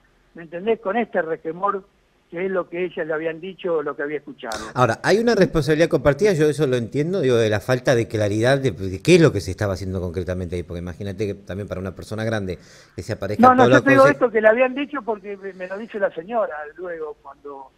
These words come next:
Speaker 1: eh, porque con nosotros, con la madre de esta chica, conversamos lo más bien, yo la conozco hace mil años.
Speaker 2: Sí.
Speaker 1: Y me dijo, "¿Sabés lo que pasa, Gabriel? Yo cuando fui a firmar este papel de asesoría me dijeron que me iban a sacar".
Speaker 2: Claro.
Speaker 1: Entonces comprendo cuál es,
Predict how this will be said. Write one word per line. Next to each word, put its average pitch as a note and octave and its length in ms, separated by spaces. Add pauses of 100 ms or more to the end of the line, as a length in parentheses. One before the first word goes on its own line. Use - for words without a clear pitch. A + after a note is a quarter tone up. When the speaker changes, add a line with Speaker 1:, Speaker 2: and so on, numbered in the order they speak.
(360)
Speaker 1:
eh, C#3 400
porque D3 200
con D3+ 120
nosotros, D#3+ 340
con E3 100
la D#3+ 100
madre G#3+ 240
de F3+ 40
esta D3+ 180
chica, B3+ 220
conversamos D3 480
lo C3 80
más C3 160
bien, A#3 160
yo D#3+ 140
la C#3+ 80
conozco C3+ 260
hace - 140
mil C#3 180
años. C#3 440
Speaker 2:
Sí. F#2+ 420
Speaker 1:
Y D#3+ 40
me E3+ 120
dijo, G3 180
"¿Sabés F#3+ 180
lo G3+ 100
que E3 60
pasa, G3+ 280
Gabriel? F3 320
Yo F#3+ 160
cuando F#3 260
fui F#3 340 (280)
a C#3+ 100
firmar G3 320
este F#3+ 180
papel F#3+ 300
de F3 80
asesoría F#3 400
me F#3+ 120
dijeron D#3 260
que D3 100
me D3 80
iban C#3 160
a A#2+ 40
sacar". G3+ 340 (340)
Speaker 2:
Claro. E3 160 (720)
Speaker 1:
Entonces G#3+ 320
comprendo G#3+ 720
cuál G3+ 240
es, G3+ 160